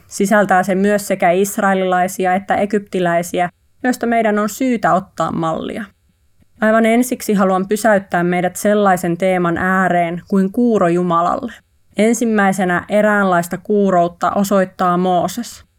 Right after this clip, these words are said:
Toisen Mooseksen kirjan luvuissa kolme ja neljä kerrotaan siitä, kun Jumala kutsuu Mooseksen kansansa vapauttajaksi ja antaa hänelle ohjeet tehtävään. Luen pätkän Jumalan ja Mooseksen keskustelusta. Toinen Mooseksen kirja,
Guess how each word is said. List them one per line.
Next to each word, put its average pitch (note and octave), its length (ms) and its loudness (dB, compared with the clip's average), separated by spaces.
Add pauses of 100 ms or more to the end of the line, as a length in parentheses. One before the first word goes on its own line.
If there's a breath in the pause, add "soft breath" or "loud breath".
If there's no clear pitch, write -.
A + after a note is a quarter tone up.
(200)
Toisen G#3+ 300 4
Mooseksen G#3 600 0
kirjan F#3 320 0
luvuissa G3 440 -2
kolme G3+ 500 0 (100)
ja F#3 120 -2
neljä G3 400 0 (140)
kerrotaan F#3+ 520 0
siitä, G3+ 480 0 (340)
kun G#3 120 2
Jumala G#3+ 400 4
kutsuu G3 520 -2
Mooseksen G3 640 -2
kansansa F#3 600 -2
vapauttajaksi F3+ 1040 -2 (100)
ja G3 140 2
antaa G3 320 2
hänelle F3 380 0
ohjeet F3 540 0
tehtävään. G#3 640 -6 (380)
Luen G3+ 260 4
pätkän G#3 380 2
Jumalan G3 560 2
ja F#3 140 -2
Mooseksen F#3+ 640 -2
keskustelusta. - 880 -6 (260)
Toinen G3 280 4
Mooseksen F#3+ 640 -2
kirja, F3+ 360 0